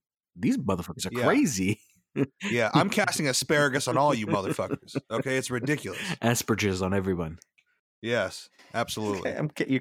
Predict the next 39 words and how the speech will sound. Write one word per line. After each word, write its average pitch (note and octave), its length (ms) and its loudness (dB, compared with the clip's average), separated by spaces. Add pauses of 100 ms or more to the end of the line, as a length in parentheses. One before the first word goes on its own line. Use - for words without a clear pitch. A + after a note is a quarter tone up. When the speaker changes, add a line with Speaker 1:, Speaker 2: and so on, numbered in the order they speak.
(140)
Speaker 3:
you're A#2+ 120 0
casting B2 520 0
asparagus? C3+ 640 0
Is C#3 60 -6
that C#3+ 140 2
what - 140 0
you F3+ 140 -2
said? G#3 320 -6 (340)
Speaker 2:
Yeah, C#4 320 0
Speaker 1:
He F#3 120 4
Speaker 2:
you E3 60 4
know, E3 200 6
Speaker 1:
said E3+ 40 2
Speaker 2:
it's F#2 40 2
the F#3 60 -4
Speaker 1:
as-, D#3+ 40 -4
he F#3 60 -2
Speaker 2:
same E3+ 240 2
Speaker 1:
said F2 80 -2
Speaker 2:
shit. G2 240 -2
I B2+ 60 2
don't F2+ 180 -4
Speaker 1:
asparagus. F2+ 180 -10 (100)
Speaker 2:
know. B2 60 -2
Yeah. G#2+ 180 0 (680)
Speaker 1:
Yeah, D#2 180 -10
same F2 300 -6
stuff. - 260 -10 (460)
Look, D#3+ 320 2
it's A#2+ 100 -4
Halloween. A#2+ 640 0
Speaker 2:
It A2+ 120 -6
is. G2 360 -8 (600)
Speaker 1:
The A2 60 -4
Witch C#3 260 2
Walk, B2+ 320 2
I A2+ 60 0
think, A#2 240 -2
set, A#2 240 -2